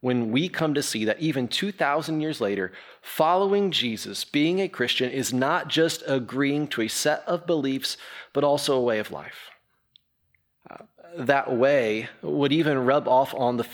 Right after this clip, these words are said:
this Pharisee Saul, who would later go by the name of Paul, put his own faith in Christ, and start at least twelve churches on the foundation of Jesus' life.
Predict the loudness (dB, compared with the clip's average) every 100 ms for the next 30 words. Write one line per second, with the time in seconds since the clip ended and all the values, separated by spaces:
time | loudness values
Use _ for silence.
0 | -6 -6 -2 0 0 0 -4 -2 0 2
1 | 2 2 2 4 2 2 2 2 2 0
2 | -2 0 2 2 0 -8 -20 0 2 4
3 | 4 2 4 2 2 0 2 2 2 -2
4 | -2 2 2 2 0 -2 0 2 2 0
5 | -2 0 -2 -2 0 0 0 0 0 0
6 | -2 -4 -4 -6 -6 -8 -8 -16